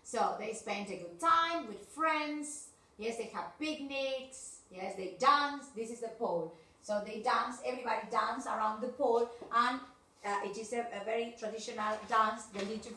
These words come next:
frog, yes, so they have to pretend to be frogs, yes, okay? But is, it is, um, um, associated with, uh, um,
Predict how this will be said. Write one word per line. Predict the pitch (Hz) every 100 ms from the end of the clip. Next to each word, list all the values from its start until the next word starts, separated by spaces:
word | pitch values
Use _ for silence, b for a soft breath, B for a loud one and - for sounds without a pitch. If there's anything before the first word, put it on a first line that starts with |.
| -
frog, | 254 240 - - - B B -
yes, | 214 208
so | 220
they | 247
have | 247 233
to | 214
pretend | 240 233 240 220 220
to | 202
be | 208
frogs, | - 208 190 - - - - 160
yes, | 160 202 240 214
okay? | - 233 240 B B B B
But | 240 240
is, | 247 -
it | 233
is, | 269 - -
um, | 226 220 214 220 214 208 202 202 202 202 - -
um, | 185 180 175 175 - 202
associated | - - 311 320 - 262 247 247 233 - 233 240 - B B B B
with, | 202 226 233 214
uh, | 214 202 208 -
um, | 180 185 180 170